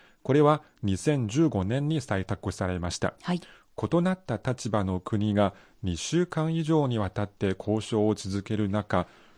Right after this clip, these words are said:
Speaker 1: 中国は共通だが差異ある責任という譲らない原則を守る一方、各国とも受け入れられる排出削減案の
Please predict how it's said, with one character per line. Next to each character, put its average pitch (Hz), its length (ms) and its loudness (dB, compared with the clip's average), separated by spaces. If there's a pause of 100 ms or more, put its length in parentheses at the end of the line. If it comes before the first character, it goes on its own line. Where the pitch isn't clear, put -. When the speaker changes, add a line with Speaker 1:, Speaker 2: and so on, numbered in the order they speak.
Speaker 1:
中 180 240 2
国 143 320 2
は 131 200 6 (360)
共 160 280 2
通 170 280 -2
だ 151 180 0
が 120 200 2
差 151 260 -2
異 131 160 -2
あ 131 120 -2
る 120 100 2
責 101 320 -4
任 113 240 0
と 110 220 -4
い 95 200 4
う 101 80 2 (300)
譲 87 300 0
ら 170 160 2
な 165 160 0
い 95 160 -2
原 98 200 2
則 101 380 2
を 101 60 4
守 110 360 0
る 95 60 2
一 87 160 -4
方、 107 280 6 (340)
各 107 340 -2
国 - 180 -8
と 113 140 -2
も 151 240 0 (280)
受 95 200 0
け 156 140 2
入 156 100 0
れ 151 140 -2
ら 151 100 -2
れ 160 140 0
る 107 220 2
排 113 260 -2
出 - 200 -8
削 104 300 -4
減 131 320 0
案 95 220 0
の 92 200 2